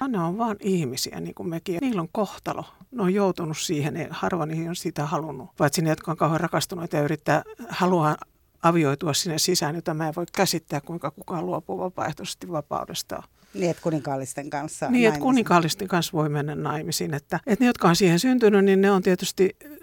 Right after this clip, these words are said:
Speaker 1: toisella tavalla, niillä on se perinteinen paino ja sit niillä on se ajatus siitä, että, että se jatkuvuus on tärkein, koska ainoa, ainoa asia, joka näillä kuningashuoneilla on tärkeää, on se, että, että se jatkuu, että on myös seuraava sukupolvi olemassa. Siinähän ei ole mitään valinnanvapautta.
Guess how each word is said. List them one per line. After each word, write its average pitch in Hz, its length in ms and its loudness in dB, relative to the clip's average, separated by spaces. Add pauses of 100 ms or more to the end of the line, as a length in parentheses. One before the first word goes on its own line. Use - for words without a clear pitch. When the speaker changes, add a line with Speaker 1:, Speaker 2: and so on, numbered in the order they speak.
(160)
Speaker 1:
toisella 196 260 4
tavalla, 165 320 4
niillä 170 240 2
on 156 80 -2
se - 60 -10
perinteinen 185 540 2
paino 165 480 2
ja 170 100 -2
sit - 180 -2
niillä 170 220 -2
on 143 60 -2
se 180 100 -4
ajatus 160 460 -2
siitä, 147 300 -2
että, 147 260 -8 (680)
että 170 240 0
se 170 80 2
jatkuvuus 160 460 2
on 151 100 -2
tärkein, 151 420 0
koska - 280 -4
ainoa, 143 380 0
ainoa 147 380 0
asia, 156 240 -2
joka 143 180 -4
näillä 143 320 -2 (720)
kuningashuoneilla 156 720 -2
on 165 100 -2
tärkeää, 151 360 -2
on 139 140 -2
se, 139 120 -4
että, 165 320 -6
että 147 180 -6
se 185 60 2
jatkuu, - 380 -2
että 165 240 -4
on 165 80 -2
myös 175 180 -4
seuraava 139 380 0
sukupolvi 165 500 -6
olemassa. - 480 -6 (140)
Siinähän 214 340 4
ei 233 60 2
ole 233 40 0
mitään 220 240 2
valinnanvapautta. 156 800 0